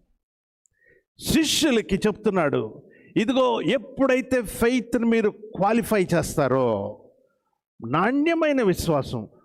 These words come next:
మురిగిపోయిన విశ్వాసం, శుద్ధమైన విశ్వాసం, స్వచ్ఛమైన వాక్యం", ఇవన్నీ మనం వింటా ఉంటాం బైబిల్, ఆ, ప్రీచర్స్ దగ్గర. ఇది కాదు, quality is not, it's not about quality. కిలోల కొద్ది విశ్వాసం, టన్నుల కొద్ది విశ్వాసం,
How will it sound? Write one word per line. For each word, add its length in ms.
మురిగిపోయిన 680
విశ్వాసం, 640
శుద్ధమైన 760
విశ్వాసం, 640
స్వచ్ఛమైన 760
వాక్యం", 460
ఇవన్నీ 360
మనం 240
వింటా 240
ఉంటాం 280
బైబిల్, 400
ఆ, 180
ప్రీచర్స్ 340
దగ్గర. 260
ఇది 160
కాదు, 280
quality 500
is 60
not, 520
it's 180
not 260
about 200
quality. 520
కిలోల 360
కొద్ది 300
విశ్వాసం, 600
టన్నుల 380
కొద్ది 320
విశ్వాసం, 640